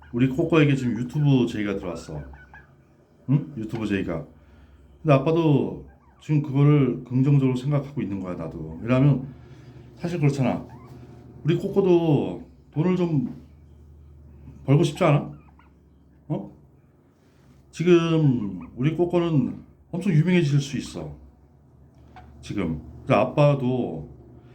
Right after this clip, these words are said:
꼬꼬의 도움으로 돈을 벌고 하면은 우리 꼬꼬도 뭐 사람들한테, 어? 효녀 꼬꼬라는 소리를 들을 수가 있고.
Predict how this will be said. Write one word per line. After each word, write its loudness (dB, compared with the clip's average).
꼬꼬의 4
도움으로 0
돈을 4
벌고 -4
하면은 2
우리 0
꼬꼬도 2
뭐 2
사람들한테, -4
어? -2
효녀 2
꼬꼬라는 -2
소리를 -6
들을 -8
수가 -10
있고. -8